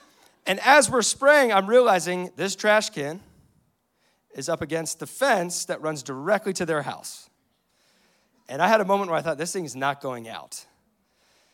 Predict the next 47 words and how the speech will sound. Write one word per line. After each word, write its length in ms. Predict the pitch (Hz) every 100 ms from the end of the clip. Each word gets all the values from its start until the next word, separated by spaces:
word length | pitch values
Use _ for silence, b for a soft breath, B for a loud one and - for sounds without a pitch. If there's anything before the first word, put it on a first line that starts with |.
| _ _ _ _ _ _ _ _ _ _ -
Thank 260 | 143 170
God, 380 | 190 180 135 139
by 100 | 147
the 80 | 139
grace 320 | 123 180 185
of 100 | 160
God, 280 | 143 135 131
we 180 | 131 143
did 300 | - 214 170
get 180 | 160 147
that 200 | 127 -
fire 320 | 107 90 85
out. 200 | 69 -
There 80 | 156
was 100 | 156
a 60 |
lot 160 | 196 208
of 80 | 180
grace 260 | 190 190
of 80 | 165
God 220 | 175 160
in 100 | 156
this 140 | 147 -
story. 260 | 180 147
We 100 | 131
got 220 | 131 196
the 80 | 208
fire 340 | - 214 220 202
out. 320 | 165 180 - _ _ _ _ _ _ _ _ _ _ _ _
By 120 | 156
the 80 | 156
grace 240 | 170 196
of 80 | 180
God, 180 | 175 185
my 120 | 170
mailman 760 | 160 180 247 220 165 139 151 170 _ _
was 180 | 151 131
driving 440 | 196 190 180 175
by 180 | 185 170
right 260 | 151 196
when 120 | 190 180
those 200 | 170 -
flames 400 | 180 190 202 165
were 80 |
starting 300 | 160 175 160
to 60 | 143
go. 440 | 156 185 143 131